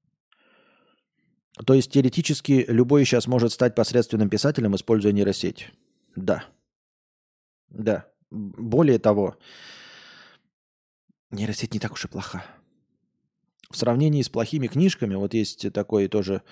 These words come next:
блогер Денис Чужой, э, извините, стендап-комик, у него есть, эм, рубрика "Плохие книги" он читает. И вот он читает такие плохие книги, что даже чат Джи Пи Ти лучше, чем эти книги пишет.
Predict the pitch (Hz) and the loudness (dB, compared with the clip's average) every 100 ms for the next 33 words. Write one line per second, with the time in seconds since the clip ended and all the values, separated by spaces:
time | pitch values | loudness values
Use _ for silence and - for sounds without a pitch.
0 | - - - 110 120 104 98 101 107 101 | -20 -20 -4 4 4 4 -2 -4 -4 -2
1 | 110 107 180 180 110 110 107 98 107 98 | -2 0 0 0 2 4 2 -2 -6 -8
2 | - - 101 90 - 98 - - - - | -8 -8 -4 -4 -2 -4 -6 -14 -20 -20
3 | _ - 110 135 117 110 - 113 113 110 | _ -4 -2 -2 -4 -6 -12 -10 -8 -10
4 | 101 101 95 175 _ _ _ _ _ _ | -10 -10 -10 -12 _ _ _ _ _ _
5 | _ _ _ _ - 117 135 113 107 101 | _ _ _ _ 0 2 4 0 -2 -4
6 | - 127 107 113 98 95 95 95 90 80 | -2 -2 0 -2 0 -4 -4 -4 -4 -4
7 | 98 123 139 131 - 139 131 127 143 127 | -4 -2 -2 -4 -6 -6 -6 -6 -6 -6
8 | 123 156 120 165 196 123 - - - - | -6 -6 -4 -2 -2 -2 -6 -14 -20 -20
9 | - 123 151 147 135 139 123 131 123 117 | -6 -4 -2 -4 -4 -2 -2 -4 -2 -2
10 | 101 - - 95 90 90 92 - 95 85 | -4 -6 -6 -6 -6 -8 -10 -8 -8 -8
11 | - 92 - - | -10 -12 -14 -18